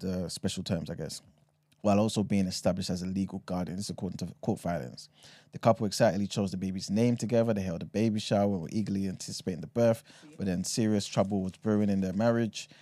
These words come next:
They sought help from a therapist, uh, to draw up a healthy co-parenting plan in the event that they got divorced.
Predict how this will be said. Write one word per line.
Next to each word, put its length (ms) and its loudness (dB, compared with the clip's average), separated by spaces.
They 80 -6
sought 180 -2
help 220 0
from 100 -6
a 60 -6
therapist, 880 2
uh, 120 -2
to 120 -6
draw 160 0
up 140 -4
a 40 0
healthy 300 0
co-parenting 640 -4
plan 320 -2
in 80 -4
the 120 0
event 360 0
that 160 -6
they 80 -8
got 220 -10
divorced. 560 0